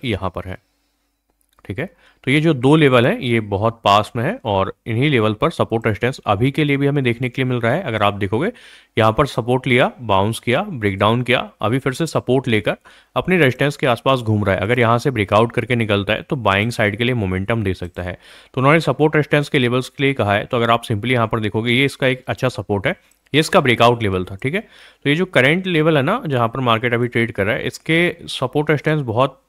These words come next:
पाँच, पाँच, दस परसेंट पर आपको देखने के लिए मिल जाएंगे। अगर हम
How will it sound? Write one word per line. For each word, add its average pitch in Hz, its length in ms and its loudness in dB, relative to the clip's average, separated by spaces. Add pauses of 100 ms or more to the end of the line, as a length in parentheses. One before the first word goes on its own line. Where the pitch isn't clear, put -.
पाँच, 120 260 0
पाँच, 131 220 -2
दस 120 140 -2
परसेंट 120 400 -4
पर 123 100 2
आपको 113 240 2
देखने 110 280 -2
के 120 100 -6
लिए 117 60 0
मिल 113 160 0
जाएंगे। 104 320 -2 (480)
अगर 117 200 2
हम 135 220 2